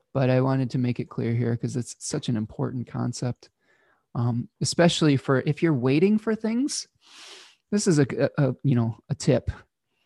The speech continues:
If you're waiting for things to happen out in the world, really pay attention to these synodic cycles where these planets are, are making appearances again after being under the beams of the sun.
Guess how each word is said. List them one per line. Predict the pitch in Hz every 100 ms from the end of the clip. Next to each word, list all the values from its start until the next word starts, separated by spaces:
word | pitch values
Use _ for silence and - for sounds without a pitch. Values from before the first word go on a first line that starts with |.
| _
If | 160 202
you're | 208
waiting | 165 185 208 208
for | 190
things | 175 165 165 -
to | 139
happen | 127 127 160 165 175 - -
out | 127 139
in | 143
the | 120
world, | 123 143 180 175 - _ _ _ _ 117
really | 127 196 175 139
pay | - 139
attention | 123 - 131 120 113 110
to | -
these | 110 117 117
synodic | - 110 117 117 -
cycles | - 123 - 113 110
where | 120 113 113 _ _ _ 139
these | 139
planets | - 151 151 135 123
are, | 127 117 -
are | 123 120
making | 123 135 135 123 -
appearances | - - 156 160 135 - 120 110
again | 117 117 113 117
after | 120 -
being | 113 123 120
under | 117 117
the | 113
beams | - 117 113 131
of | 101
the |
sun. | - 123 -